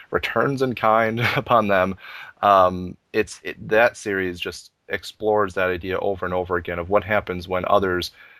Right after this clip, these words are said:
y-, just bring tragedy to your lives. And, and again, with clients I'd worked with, um, especially living in the, the teens I worked with in that residential treatment facility, they all identified with, with Tony and, and just, it, just knowing that feeling of others committing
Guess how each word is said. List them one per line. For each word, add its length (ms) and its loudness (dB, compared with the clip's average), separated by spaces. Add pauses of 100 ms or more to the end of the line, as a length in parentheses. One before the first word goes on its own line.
(240)
y-, 120 -8
just 280 -8
bring 260 0
tragedy 560 0
to 160 -12
your 140 -2
lives. 340 -4
And, 160 -6
and 160 -6
again, 280 0
with 200 -6
clients 320 2
I'd 180 -2
worked 280 0
with, 180 0 (400)
um, 340 0
especially 360 -2
living 260 -2
in 180 -4
the, 180 0
the 140 -4
teens 300 -2
I 40 4
worked 240 2
with 140 -4
in 80 0
that 160 0
residential 460 -2
treatment 300 -2
facility, 540 2 (360)
they 340 6
all 520 6
identified 760 -2
with, 260 -4 (280)
with 200 -6
Tony 440 -6 (100)
and, 400 -2 (100)
and 180 -6
just, 280 -8 (340)
it, 180 -2 (140)
just 260 -2 (220)
knowing 600 4
that 240 4
feeling 460 -4
of 180 -8
others 360 -2
committing 460 -6